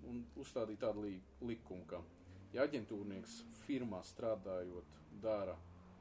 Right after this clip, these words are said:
to pašu darbu, ko līgumnieks, trīs un vairāk mēneši, tad aģentūrniekam ir jāsaņem tāda pati alga kā līgumniekam par to pašu darbu. Pieņemsim, ja tu kā aģentūrnieks visu laiku strādāji pa minimālo, al-,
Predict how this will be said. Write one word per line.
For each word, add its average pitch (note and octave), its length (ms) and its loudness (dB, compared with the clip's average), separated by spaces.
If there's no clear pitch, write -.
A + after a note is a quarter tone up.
to G#2 180 0
pašu A2+ 300 0
darbu, G#2+ 220 4
ko A#2 160 2
līgumnieks, A#2+ 600 0
trīs A#2 300 -2
un A2 80 -2
vairāk G#2+ 240 2
mēneši, E3 340 0
tad F#2+ 220 -10
aģentūrniekam A2+ 800 -2
ir G#2+ 120 0
jāsaņem G#2 300 -4
tāda G2 220 0
pati F#2 260 -2
alga D#2 380 -4
kā G2+ 120 0
līgumniekam E2 640 -4
par - 100 -12
to B2+ 160 0
pašu G#2 300 0
darbu. D2+ 300 -6
Pieņemsim, A2 420 -6
ja A2+ 80 0
tu A#2 140 -8
kā A2+ 160 4
aģentūrnieks G#2 560 -4
visu - 100 -4
laiku G#2+ 160 2
strādāji G2 320 -2
pa G#2+ 80 -4
minimālo, A2 540 2
al-, F#2 160 -4